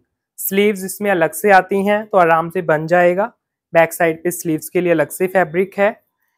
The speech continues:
और जो दुपट्टा है वो आएगा आपका बनारसी में ही। ऑर्गेन्जा बेस्ड बनारसी वीव के साथ। ये देखो, बड़ा प्यारा गर्ली सा सूट है, ये भी फेस्टिव सीजन के लिए। पीकॉक्स का पैटर्न है,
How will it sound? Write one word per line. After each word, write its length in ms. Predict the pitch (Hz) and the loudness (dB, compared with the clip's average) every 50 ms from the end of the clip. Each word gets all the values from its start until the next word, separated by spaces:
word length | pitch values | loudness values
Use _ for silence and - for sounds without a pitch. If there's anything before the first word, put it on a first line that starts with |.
| _ _ _ _ _ _ | _ _ _ _ _ _
और 360 | 160 165 170 175 185 202 208 | 2 4 6 8 8 8 6
जो 100 | 202 220 196 | 4 2 0
दुपट्टा 500 | 190 175 185 180 175 - _ 196 196 190 | 0 2 2 0 0 4 _ 6 6 6
है 220 | 196 196 202 220 233 | 6 4 2 2 2
वो 140 | 202 180 170 | 2 4 6
आएगा 340 | 170 165 160 165 160 175 175 | 8 8 8 6 6 8 6
आपका 360 | 170 165 - _ - 214 240 262 247 | 6 6 4 _ 2 2 2 2 0
बनारसी 560 | 190 165 170 170 160 156 151 - - - 165 160 | -2 -2 2 4 4 4 2 2 -2 -6 -6 -6
में 140 | 156 147 | -4 -6
ही। 220 | 135 135 139 127 - _ _ _ _ _ _ _ _ _ _ _ _ - | -8 -10 -12 -16 -18 _ _ _ _ _ _ _ _ _ _ _ _ 0
ऑर्गेन्जा 520 | 160 160 160 170 175 170 170 170 190 202 | 0 2 4 4 2 2 2 4 2 2
बेस्ड 400 | 185 175 180 185 202 208 202 170 | 4 4 4 4 4 2 0 -2
बनारसी 480 | 180 170 165 160 156 156 - - 185 185 | -2 0 2 2 2 2 0 -2 -2 -4
वीव 280 | 156 147 160 160 147 - _ | -4 -4 -6 -6 -6 -8 _
के 100 | 160 151 | -8 -8
साथ। 220 | - - 120 - - _ _ _ _ _ _ _ _ _ _ _ _ _ _ _ _ | -8 -8 -12 -16 -16 _ _ _ _ _ _ _ _ _ _ _ _ _ _ _ _
ये 80 | 139 123 | -16 -16
देखो, 260 | 131 127 _ _ _ _ _ _ _ _ _ _ _ _ _ _ _ _ _ 160 | -16 -20 _ _ _ _ _ _ _ _ _ _ _ _ _ _ _ _ _ -2
बड़ा 200 | 165 175 190 202 | 2 2 4 2
प्यारा 280 | 202 196 180 175 180 180 | 4 2 2 2 2 2
गर्ली 320 | 170 165 156 151 156 165 | 2 0 0 0 0 -4
सा 140 | 165 - 180 175 | -4 -4 -6 -6
सूट 300 | - 170 147 143 - - | -6 -8 -12 -12 -8 -6
है, 80 | 170 170 | -6 -4
ये 120 | 165 160 | -4 -6
भी 180 | 160 185 214 233 | -6 -8 -10 -8
फेस्टिव 380 | - 196 160 - - - 175 165 | -4 -4 -4 -4 -6 -10 -12 -12
सीजन 360 | - - 160 147 151 151 160 156 | -8 -8 -8 -8 -6 -8 -10 -8
के 140 | - 175 170 | -6 -6 -6
लिए। 220 | 175 175 202 247 - _ _ _ _ _ _ _ _ _ | -6 -6 -8 -8 -10 _ _ _ _ _ _ _ _ _
पीकॉक्स 380 | 208 208 - - 214 214 - - | -6 -4 2 2 2 2 0 0
का 140 | - 208 190 | 0 0 2
पैटर्न 420 | - 170 156 - - 156 151 147 | 2 0 -4 -4 -8 -12 -10 -10
है, 180 | 139 139 135 | -12 -14 -16